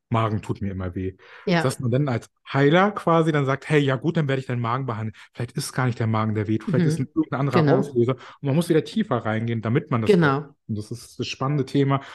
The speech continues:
Speaker 1: weil man selber will ja immer nur die Symptome behandelt haben, aber
Speaker 2: Ja,
Speaker 1: nie die
Speaker 2: genau.
Speaker 1: Basis so richtig.
Speaker 2: Ja, genau. Es geht wirklich drum zu verstehen, ähm, wo kommt was her, an die
Speaker 1: Mhm.
Speaker 2: Wurzel zu gehen.
Speaker 1: Mhm.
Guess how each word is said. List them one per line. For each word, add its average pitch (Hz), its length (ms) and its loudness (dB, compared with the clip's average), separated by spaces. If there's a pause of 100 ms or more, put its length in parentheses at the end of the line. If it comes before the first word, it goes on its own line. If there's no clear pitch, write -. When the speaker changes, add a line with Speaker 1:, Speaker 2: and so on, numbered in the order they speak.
Speaker 1:
weil 131 120 2
man 127 140 2
selber 151 280 6
will 135 80 6
ja 143 60 6
immer 139 140 0
nur 139 80 4
die 127 60 0
Symptome 180 420 2
behandelt 127 460 -2
haben, 131 420 -2 (280)
aber 139 120 2
Speaker 2:
Ja, - 120 6
Speaker 1:
nie 139 140 -2
die - 40 -12
Speaker 2:
genau. 170 380 4
Speaker 1:
Basis 123 220 -8
so 101 80 -16
richtig. 104 580 -8 (120)
Speaker 2:
Ja, 185 260 6
genau. 143 300 -6
Es 165 120 -18
geht 170 200 0
wirklich 190 320 0
drum 165 240 0
zu - 100 -8
verstehen, 160 560 -2 (300)
ähm, 156 540 0
wo 165 220 2
kommt 156 380 -4
was 147 240 -6
her, 135 300 -4 (300)
an 165 120 4
die 160 100 6
Speaker 1:
Mhm. 143 60 0
Speaker 2:
Wurzel 143 360 2
zu - 160 -8
gehen. 139 420 -6 (140)
Speaker 1:
Mhm. 95 100 -10